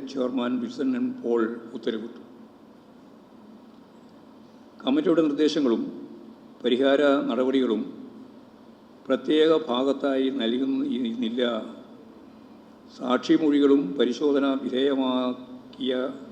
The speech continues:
അതിന് താഴെ തന്നെ അതിൻ്റെ ഭാഗമായിട്ടാണ് റിപ്പോർട്ടിൽ ഉൾക്കൊള്ളിച്ചിരിക്കുന്നത് എന്നതിനാൽ വെളിപ്പെടുത്തേണ്ടവ ഏതെന്ന്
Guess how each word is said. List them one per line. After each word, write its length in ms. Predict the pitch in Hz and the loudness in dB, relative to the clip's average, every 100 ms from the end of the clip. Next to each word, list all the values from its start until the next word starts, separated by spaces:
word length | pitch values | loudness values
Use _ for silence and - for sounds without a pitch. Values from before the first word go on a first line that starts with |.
| - - - - - - - - - - - - - | -20 -20 -20 -20 -20 -20 -20 -20 -20 -20 -20 -20 -8
അതിന് 200 | 127 127 123 | -4 -4 -2
താഴെ 240 | 117 135 147 | 0 0 0
തന്നെ 200 | 135 131 147 - - - - - - - - | 0 -2 -4 -10 -16 -20 -20 -20 -20 -20 -6
അതിൻ്റെ 220 | 123 135 113 | -2 -2 -2
ഭാഗമായിട്ടാണ് 720 | 113 123 139 139 135 143 139 123 | 0 2 4 4 2 2 2 0
റിപ്പോർട്ടിൽ 380 | 117 139 117 123 120 131 | -2 -4 -4 -4 -4 -4
ഉൾക്കൊള്ളിച്ചിരിക്കുന്നത് 840 | 113 113 123 120 117 - 110 104 101 - - - - - - - 123 | -6 -2 -4 -4 -8 -8 -8 -6 -8 -12 -20 -20 -20 -20 -20 -10 -2
എന്നതിനാൽ 440 | 127 123 113 110 123 - - - - - - - - - - - - - | 0 0 -2 -4 -8 -12 -16 -18 -20 -20 -20 -20 -20 -20 -20 -20 -14 -2
വെളിപ്പെടുത്തേണ്ടവ 880 | 117 139 - 165 170 175 160 156 151 151 165 - 131 | 0 0 0 0 2 4 4 4 2 2 0 -2 2
ഏതെന്ന് 400 | 135 135 131 131 | 4 4 2 2